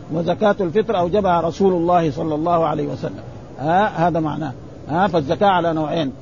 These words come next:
زكاة أوجبها الله في كتابه في القرآن: "وأقيموا الصلاة وآتوا الزكاة، وما أمروا إلا ليعبدوا الله مخلصين له الدين حنفاء ويقيموا الصلاة و-، وزكاة أوجبها رسول الله صلى الله عليه وسلم"، ولذلك أتى بهذه الحديث:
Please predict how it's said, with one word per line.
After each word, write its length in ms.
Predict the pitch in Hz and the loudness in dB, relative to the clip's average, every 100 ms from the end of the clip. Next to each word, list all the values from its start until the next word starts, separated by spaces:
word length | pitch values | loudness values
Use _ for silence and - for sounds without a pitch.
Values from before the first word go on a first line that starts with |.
| - - | -18 -10
زكاة 400 | 151 143 196 208 | -6 0 2 2
أوجبها 400 | 180 160 196 180 | 0 0 0 0
الله 220 | 170 190 185 | 0 0 0
في 140 | 175 | -2
كتابه 440 | 143 180 196 202 | -4 -2 2 2
في 120 | 202 180 | 0 -2
القرآن: 380 | 170 170 180 | -2 -2 0
"وأقيموا 460 | 151 175 151 190 180 | 0 -2 0 0 -2
الصلاة 440 | 175 180 170 190 185 | -2 0 2 2 2
وآتوا 400 | 170 170 180 175 | 0 0 -2 -2
الزكاة، 440 | 139 160 180 147 - - - | -2 0 0 0 -2 -14 -8
وما 400 | 131 170 170 170 | -4 -2 -2 -2
أمروا 220 | 196 185 | -2 -2
إلا 180 | 185 185 | 0 2
ليعبدوا 340 | 175 180 175 165 | 2 0 0 0
الله 180 | 180 | 0
مخلصين 460 | 175 - 170 180 175 | 0 -2 -4 -2 -2
له 160 | 170 160 | 0 0
الدين 300 | 151 180 165 | 0 -2 -2
حنفاء 440 | 156 - 185 175 | -4 0 2 4
ويقيموا 400 | 156 160 185 180 | 2 -2 -2 -2
الصلاة 400 | 165 165 170 185 | -4 -2 0 2
و-، 120 | 180 143 120 - - - | 0 -2 -6 -14 -14 -2
وزكاة 460 | 160 160 170 214 220 180 | 0 2 4 4 4 0
أوجبها 420 | 185 208 190 175 | -2 2 2 2
رسول 320 | 170 - 202 | 0 -2 -2
الله 320 | 180 185 175 | 0 2 2
صلى 240 | - 165 160 | 0 -4 -2
الله 260 | 170 185 | 0 2
عليه 220 | 160 160 | 2 2
وسلم"، 400 | 160 208 208 208 | 0 2 2 2
ولذلك 580 | 170 165 151 165 185 165 | 0 -2 -2 0 0 -2
أتى 260 | 165 185 160 | -4 0 0
بهذه 300 | 160 180 165 | 2 2 0
الحديث: 460 | 156 147 175 220 | -4 -2 2 2